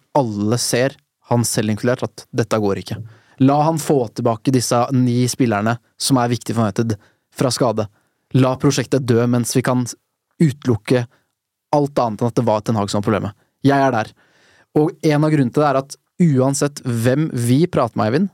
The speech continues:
du alene, jeg alene, vi sammen, som er tett på tingenes tilstand i United, så er alle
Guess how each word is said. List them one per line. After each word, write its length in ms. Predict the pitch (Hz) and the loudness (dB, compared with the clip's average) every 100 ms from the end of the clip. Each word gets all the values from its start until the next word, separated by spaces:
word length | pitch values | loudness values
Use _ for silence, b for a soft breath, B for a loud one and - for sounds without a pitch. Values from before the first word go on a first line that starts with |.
| - | -6
du 340 | 131 120 135 131 | -2 2 4 4
alene, 320 | 127 117 123 | 2 0 2
jeg 180 | 123 110 | 2 0
alene, 240 | 113 117 117 | 2 2 2
vi 100 | 117 117 | 0 0
sammen, 340 | 107 110 185 - b b b b | 0 0 0 -4 b b b b
som 280 | - 139 143 117 | 0 0 0 -2
er 260 | 143 139 143 _ | 0 -2 -4 _
tett 340 | 131 151 - - - | -2 -2 -4 -8 -2
på 140 | 139 | -2
tingenes 400 | - 127 127 123 | 0 0 0 0
tilstand 420 | - 101 120 123 123 | -4 -2 -2 -2 0
i 80 | 117 | 0
United, 380 | 107 98 160 - b b b b b b | 0 0 -4 -6 b b b b b b
så 220 | - 143 | -4 0
er 240 | 123 127 139 _ _ _ 165 | 2 0 -4 _ _ _ 0
alle 460 | 147 110 110 147 | 0 0 0 0